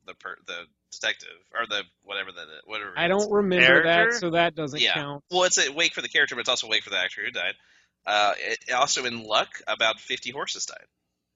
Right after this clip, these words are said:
Speaker 2: Ten Simple Rules for Dating My Teenage Daughter.
Speaker 1: Yep, that was on H B O. Um,
Speaker 2: Ellie Cuoco died.
Speaker 1: in Rome, uh, Julius Caesar dies the last episode.
Speaker 2: I heard that.
Speaker 1: Uh, Game of Thrones, I
Speaker 2: I didn't
Speaker 1: think
Speaker 2: watch
Speaker 1: someone
Speaker 2: the
Speaker 1: went
Speaker 2: last
Speaker 1: dying.
Speaker 2: episode,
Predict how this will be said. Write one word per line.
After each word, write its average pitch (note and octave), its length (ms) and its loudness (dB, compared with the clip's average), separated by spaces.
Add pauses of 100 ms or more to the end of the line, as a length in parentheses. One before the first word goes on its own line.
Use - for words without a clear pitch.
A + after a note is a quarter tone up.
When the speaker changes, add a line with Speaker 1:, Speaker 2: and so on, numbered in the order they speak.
(340)
Speaker 2:
Ten E3 220 -4
Simple E3 340 -6
Rules E3 320 -4
for D#3+ 120 -12
Dating D#3+ 340 -4
My D#3 100 -6
Teenage D#3+ 420 -10
Daughter. D#3 480 -8 (180)
Speaker 1:
Yep, A2+ 180 2 (160)
that G#2+ 100 -2
was A2+ 100 -8
on B2+ 80 -6
H A#2+ 200 -4
B A#2+ 120 0
O. A2 100 0 (640)
Um, G#2 560 2
Speaker 2:
Ellie D#3 280 -6 (120)
Cuoco D3+ 400 -6
died. C#3+ 460 -10 (140)
Speaker 1:
in B2+ 160 -4
Rome, A#2+ 460 -2
uh, A2 140 2
Julius A2 300 -4
Caesar A2+ 240 -4
dies G#2 300 0
the A2 60 -10
last G2 240 -4
episode. G2 460 -10 (560)
Speaker 2:
I D3 40 -20
heard D#3+ 300 -8
that. B2+ 280 -4 (320)
Speaker 1:
Uh, A2 220 2
Game B2+ 160 0
of C3+ 80 -6
Thrones, B2 320 -2
I A#2 100 4
Speaker 2:
I F#3 40 6
didn't A#3+ 120 4
Speaker 1:
think A#3 140 4
Speaker 2:
watch G#3+ 100 8
Speaker 1:
someone G3+ 160 -2
Speaker 2:
the F#3+ 60 2
Speaker 1:
went F3 180 6
Speaker 2:
last G3+ 240 2
Speaker 1:
dying. D#3+ 80 -2
Speaker 2:
episode, C#3+ 480 -4